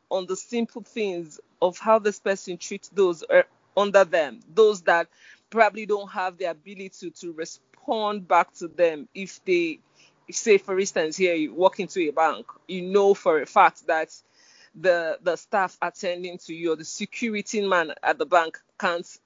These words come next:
can't afford to, you know, respond back to you if you're not nice to them. They just,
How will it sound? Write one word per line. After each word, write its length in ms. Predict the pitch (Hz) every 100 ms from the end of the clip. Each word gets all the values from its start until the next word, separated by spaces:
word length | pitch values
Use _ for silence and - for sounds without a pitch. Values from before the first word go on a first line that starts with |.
| - - - 190 -
can't 180 | 190 190
afford 260 | - 180 -
to, 280 | 160 147 -
you 140 | 170
know, 220 | 165 127 - - -
respond 520 | 175 - - 190 190
back 220 | 180 170
to 180 | - 180
you 340 | 165 170 151 - _ _ -
if 360 | 196 185 - 175
you're 200 | 175 160
not 400 | 170 185 185 196
nice 340 | 175 151 151
to 120 | -
them. 340 | 143 160 143 143
They 140 | 165 160
just, 560 | 156 185 - - -